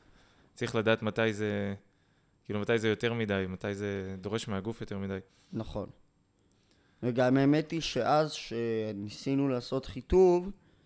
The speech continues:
Speaker 2: אני חושב שלא הייתי, לא היה לי מספיק מסת שריר.
Speaker 1: כן.
Speaker 2: גם עכשיו אני חושב שיש לי עוד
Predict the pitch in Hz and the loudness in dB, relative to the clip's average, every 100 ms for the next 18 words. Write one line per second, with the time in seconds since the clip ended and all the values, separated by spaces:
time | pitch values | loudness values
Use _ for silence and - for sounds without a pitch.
0 | _ _ _ _ _ _ 113 110 - 131 | _ _ _ _ _ _ -8 -6 -4 -4
1 | 120 - - 120 110 107 - _ - - | -4 -8 -6 -2 -2 -2 -8 _ -20 -20
2 | - 120 123 131 - 120 110 104 101 131 | -8 0 2 2 0 -4 -2 -2 -2 2
3 | 127 135 123 117 107 - - 123 - 104 | 4 6 4 2 0 -4 -6 -6 -4 -6
4 | 104 101 - 107 101 - _ _ - - | -6 -10 -8 -6 -6 -8 _ _ -20 -20
5 | - _ _ - 110 95 - - - 117 | -20 _ _ -4 0 0 -2 -12 -12 4
6 | 147 160 156 - - - - 185 202 165 | 8 8 6 2 -6 -2 8 10 10 6
7 | 151 127 117 - 120 - 120 113 120 | 2 -2 -2 -6 -6 -6 -6 -4 -4